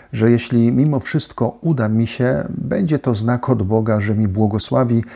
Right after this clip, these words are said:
i że naprawdę mam kupić ten dom. Jeździłem do wszystkich instytucji i mówiłem, że chcę kupić dom, mam na to kilka dni i jeśli w tym czasie nie załatwię dokumentów, oferta stanie się nieaktualna.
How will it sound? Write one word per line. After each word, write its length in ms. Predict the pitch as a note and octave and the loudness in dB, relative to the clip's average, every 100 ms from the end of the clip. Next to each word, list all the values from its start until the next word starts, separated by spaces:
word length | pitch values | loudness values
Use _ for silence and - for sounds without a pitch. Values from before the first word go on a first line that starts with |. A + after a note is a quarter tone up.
| - - - | -20 -8 -2
i 120 | A#2 | 2
że 320 | B2 A#2+ - | 2 2 0
naprawdę 560 | - - - A#2+ G#2 G2+ | 0 0 0 0 0 0
mam 200 | G#2 G#2 | 0 -2
kupić 480 | - C3+ A#2+ A#2 - | -2 -4 -2 -4 -4
ten 200 | G#2+ G2+ | -2 0
dom. 320 | F#2+ G2+ G#2+ - _ _ _ _ _ _ _ - | -2 -2 -6 -12 _ _ _ _ _ _ _ 2
Jeździłem 600 | A#2+ A2 C3+ E3 C#3 B2 | 4 4 2 0 0 0
do 100 | A#2 | -2
wszystkich 560 | - - F#3 - D3+ - | -4 -4 -4 -2 -4 -2
instytucji 920 | C3 - A#2 - D3+ - D3 D#3+ B2+ | -2 -2 -4 -2 -4 -2 -4 -2 2
i 60 | |
mówiłem, 440 | A#2 A2 C#3 B2+ G#2+ | 2 2 0 0 0
że 120 | A2+ | -2
chcę 260 | - - D3 | -2 -4 -2
kupić 460 | - A2 G#2+ G2 | -4 -4 -4 -2
dom, 360 | G#2+ A#2 E3 F3 - - - - - | 2 4 4 0 -6 -20 -20 -20 -4
mam 240 | A#2 C#3 C3+ | 0 2 4
na 120 | B2 | 2
to 140 | A#2 | 0
kilka 400 | - B2 A2+ A2 | 0 0 0 0
dni 400 | G2 A2 D#3 E3+ - _ _ | 0 0 2 0 -4 _ _
i 80 | C#3 | 2
jeśli 300 | C3+ - B2 | 2 2 -2
w 80 | - | 0
tym 180 | B2+ A2 | 0 0
czasie 360 | B2+ A#2 B2 | 0 -2 0
nie 180 | A2 A#2 | 2 2
załatwię 420 | A2+ A2+ A2+ - | 4 2 0 -2
dokumentów, 800 | G#2 G2 A2+ E3 D#3 C3 A2 - _ - _ | -4 -2 -2 0 0 -2 -4 -10 _ -20 _
oferta 500 | - C#3+ C#3 C3 B2 | -4 0 0 0 -2
stanie 360 | A2+ - A2 G#2+ | -2 -2 -2 -2
się 220 | - G#2+ | 0 0
nieaktualna. 1000 | G#2+ A2+ G#2+ - - G2+ G2 F#2+ G2+ A#2+ | 0 0 -2 -8 -4 -2 -2 -2 -4 -8